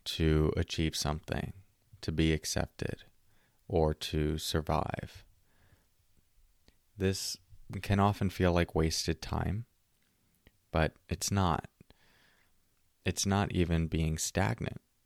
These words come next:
or going backward. It's looking forward toward the person you want to become and realizing you want to bring the fullness of you with you, and that to continue forward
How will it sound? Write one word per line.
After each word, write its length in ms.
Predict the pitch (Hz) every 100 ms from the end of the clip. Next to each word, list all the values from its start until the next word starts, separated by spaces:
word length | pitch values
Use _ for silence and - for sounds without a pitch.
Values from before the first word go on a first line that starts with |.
| -
or 200 | 90 85
going 320 | 82 78 78
backward. 640 | 78 82 87 - - - - _ _ _ _ _ _ _ _ _ -
It's 520 | 87 80 - - - - _ -
looking 520 | 95 98 98 95 85
forward 640 | 80 - 104 110 - - -
toward 340 | - 87 82
the 60 | -
person 720 | - 85 80 - 80 82 78 -
you 200 | 82 80
want 340 | 78 80 82
to 80 | -
become 680 | 80 82 - 107 - - - - - _ - - _ _ _
and 200 | - 85
realizing 840 | 85 87 85 - 87 82 87 85 87
you 180 | - 82
want 240 | 80 78 -
to 60 |
bring 240 | - 80 80
the 80 |
fullness 720 | 80 - 80 80 80 82 - -
of 160 | 82 80
you 280 | 80 85 -
with 440 | 110 104 113 -
you, 260 | - - - _ _ _ _ _ _ _ _ _
and 160 | 90 80
that 200 | 78 -
to 100 | -
continue 720 | - 85 - - 131 127 87
forward 600 | - - - - 50 -